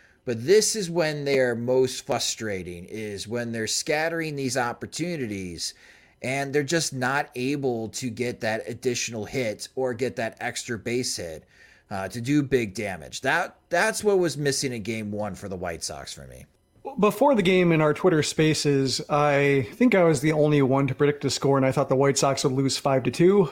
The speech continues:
Speaker 2: just based on the matchup, based on what we knew. I kind of felt like Lynn would pitch a little bit better than he did, but also you just, the Astros would bog him down a little bit. Like, I was thinking three runs over five innings, and then maybe,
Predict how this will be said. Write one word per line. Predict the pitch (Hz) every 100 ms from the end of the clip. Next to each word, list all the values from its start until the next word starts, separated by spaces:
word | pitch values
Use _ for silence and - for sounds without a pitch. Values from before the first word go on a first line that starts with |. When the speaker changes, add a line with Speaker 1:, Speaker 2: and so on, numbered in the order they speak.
| -
Speaker 2:
just | 156 143 - - - _ _ _ -
based | 302 - 247
on | 220
the | 185
matchup, | 156 147 156 151 -
based | 156 147 165
on | 147 139 135 - - - _ _ _ _ -
what | 175
we | 175
knew. | 147 143
I | 139
kind | - 165
of | 151
felt | 170 165 -
like | 165 156 - - - _ _ _ - -
Lynn | 190 233 262 247
would | 202 -
pitch | 214 220
a | 185
little | 202 302
bit | 208 -
better | 147 143
than | 131
he | 131
did, | 120 127 139 117
but | 175 185
also | 226 196 262
you |
just, | 226 233 - _ _ _ _ _ _ _ _
the | 220 214
Astros | 214 208 196 214 190
would | 185 147
bog | 170 160 160
him | 160
down | 143 135
a | 127
little | 127
bit. | 123 139 151
Like, | 147
I | 156
was | 147
thinking | - 147 143 123
three | 160 143
runs | 147 143
over | 143
five | 127 147 147 143
innings, | 151 147 139
and | 143
then | 139 135
maybe, | 143 139 139 135 127